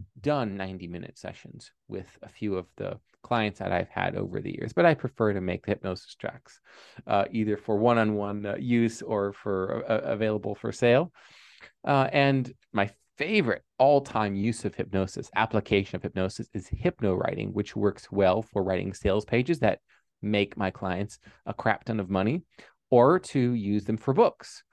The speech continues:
which also make my clients a crap ton of money. Because again, hypnosis scripts are sales pages.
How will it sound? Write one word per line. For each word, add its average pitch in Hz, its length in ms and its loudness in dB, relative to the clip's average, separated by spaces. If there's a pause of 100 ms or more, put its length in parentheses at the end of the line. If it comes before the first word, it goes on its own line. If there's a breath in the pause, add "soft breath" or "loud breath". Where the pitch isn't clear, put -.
(140 soft breath)
which 110 360 0
also 120 360 6
make 98 200 0
my 95 80 0
clients 92 360 -6
a - 60 2
crap - 220 0
ton 104 140 0
of 113 80 0
money. 139 320 -2 (100)
Because 101 340 0
again, 104 500 2 (380)
hypnosis 117 840 -2 (300)
scripts - 720 -4 (1160)
are 98 480 6 (260)
sales - 880 -6
pages. - 640 -12